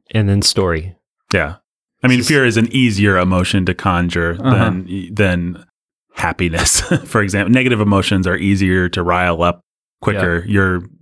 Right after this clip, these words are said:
Speaker 2: to, to get somebody angry, it's not that hard. Whereas to make them say, "Hmm, I feel thoughtfully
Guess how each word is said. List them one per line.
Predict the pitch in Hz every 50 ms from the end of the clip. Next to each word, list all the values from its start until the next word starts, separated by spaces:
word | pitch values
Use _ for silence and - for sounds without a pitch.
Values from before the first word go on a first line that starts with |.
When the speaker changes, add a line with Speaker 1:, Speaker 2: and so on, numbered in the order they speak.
| 123 -
Speaker 2:
to, | - 113
to | 98 -
get | 110 95 123 113 - -
somebody | - 110 98 92 101 95 95 92 -
angry, | - 104 98 98 92 92 92 87 87 87 87 87 - _ _ _ -
it's | - 95 - -
not | - 92 - - -
that | - 180 143 - - -
hard. | - - - 87 82 76 78 78 78 - _ _ _ _ _ _ _ -
Whereas | 104 101 98 95 92 95 -
to | - 98
make | 95 95 98 -
them | - 104 101
say, | 98 - - 127 123 127
"Hmm, | 131 - 240 320 220 151 - - - - - -
I | 175 185 180 170
feel | 175 - 175 170 170
thoughtfully | - 180 180 175 175 - 185 175 175 175 170 170 165 165 160